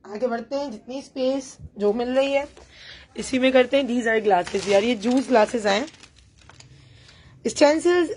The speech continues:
Anam Faisal, you are a bit late, but कोई बात नहीं, मैं, अ, उस पे जो है YouTube पे इसी आज की video को upload कर दूंगी, ठीक है। Um, stencils are ranging between one eighty rupees to two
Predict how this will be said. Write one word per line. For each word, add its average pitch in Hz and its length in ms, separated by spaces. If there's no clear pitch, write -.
Anam 262 260
Faisal, 269 340
you 254 140
are 254 160
a 208 60
bit 240 180
late, 285 360
but 233 140
कोई 240 160
बात 262 220
नहीं, 294 120
मैं, 247 300
अ, 202 340
उस 202 160
पे 190 380
जो 185 120
है 208 200
YouTube 214 240
पे 226 100
इसी 247 360
आज 214 200
की 220 100
video 208 180
को 208 100
upload 190 280
कर 175 140
दूंगी, 156 200
ठीक 214 140
है। 302 80
Um, 226 760
stencils 320 580
are 262 500
ranging 254 600
between 254 480
one 220 180
eighty 262 260
rupees 277 340
to 262 120
two 254 240